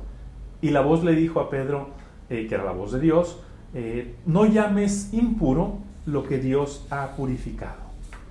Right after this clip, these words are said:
Es una frase sasa que tendrá mucha relevancia. Entonces Pedro se quedó preguntándose qué significaría esa visión. Y en eso llegan los, eh, enviados de, del centurión Cornelio, lo invitan y se van. Y le dicen:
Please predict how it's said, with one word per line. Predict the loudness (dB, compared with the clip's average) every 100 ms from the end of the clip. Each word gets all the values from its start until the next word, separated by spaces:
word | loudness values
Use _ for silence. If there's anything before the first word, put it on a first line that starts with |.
| -20 -20
Es | -14 -6
una | -4
frase | -2 -4 -2 -2
sasa | 2 0 2 0 0 -2 -10
que | -10
tendrá | -6 -4 -4
mucha | -4 -4
relevancia. | -2 -2 -4 -6 -8 -12 -14 -8
Entonces | -6 -4 0
Pedro | 6 6 6 4
se | 4
quedó | 4 6 4 -2 -8 2
preguntándose | 6 6 6 6 6 4
qué | 2
significaría | 2 2 0 4 4 6
esa | 2 0
visión. | 0 4 4 4 0 -10 -18 -20 -20 -2
Y | 2
en | 4
eso | 4 4
llegan | 4 4 4 2
los, | 0 -2 -12 -4
eh, | -2 0
enviados | -2 2 4 4 4 2
de, | 0 0
del | -4 -4
centurión | -4 -2 0 0
Cornelio, | 0 2 4 4 4 4 0 -8 -18 -8
lo | -4 -2
invitan | 0 0 6 8 8 4 -4 -4
y | -4
se | 0 6
van. | 8 8 6 -6 -10 -4
Y | 0
le | 2
dicen: | 0 -2 -4 -4